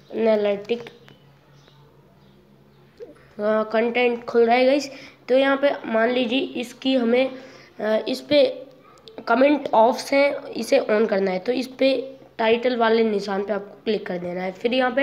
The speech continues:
एडिट वाले option पे आपको click कर देना है, ठीक है। अ, इस पे click किया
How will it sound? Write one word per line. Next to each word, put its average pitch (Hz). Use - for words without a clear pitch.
एडिट 240
वाले 214
option 208
पे 214
आपको 202
click 214
कर 180
देना 175
है, 175
ठीक 294
है। 240
अ, -
इस -
पे 226
click 220
किया 262